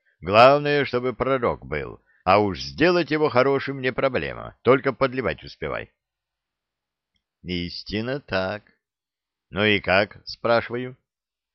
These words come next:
Много при такой вот методе работы полезного выхода? В смысле процента сбывшихся? Видишь ли, Сергей,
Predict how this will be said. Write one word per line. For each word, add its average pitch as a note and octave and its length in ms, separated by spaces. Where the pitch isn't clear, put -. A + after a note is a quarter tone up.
Много C#3+ 480
при G#2 200
такой A2 360
вот G2 280
методе C#3 840
работы A#2 600
полезного G2 580
выхода? A#1+ 540
В C3 320
смысле D#3 520
процента G#2+ 640
сбывшихся? A2+ 720
Видишь B2 640
ли, C#3 120
Сергей, C#2+ 720